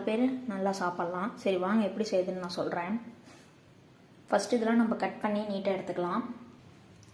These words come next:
எல்லாம் இப்போ இப்படி கட் பண்ணி வச்சாச்சு. சிறுசா நட் ப-, கட் பண்ணக்கூடாது, கொஞ்சம் பெருசா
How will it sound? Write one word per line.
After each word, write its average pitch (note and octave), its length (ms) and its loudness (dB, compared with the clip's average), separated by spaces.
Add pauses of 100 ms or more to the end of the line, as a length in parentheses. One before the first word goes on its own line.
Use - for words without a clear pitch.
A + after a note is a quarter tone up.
(140)
எல்லாம் A#3 200 8
இப்போ A3 180 4
இப்படி G3+ 160 2 (240)
கட் G3 160 0
பண்ணி A3+ 160 2
வச்சாச்சு. F#3+ 340 0 (640)
சிறுசா A3 320 4 (100)
நட் G3+ 160 2
ப-, F#3+ 260 6
கட் F#3+ 200 2
பண்ணக்கூடாது, F3+ 600 4 (200)
கொஞ்சம் F#3+ 320 2
பெருசா G3 260 6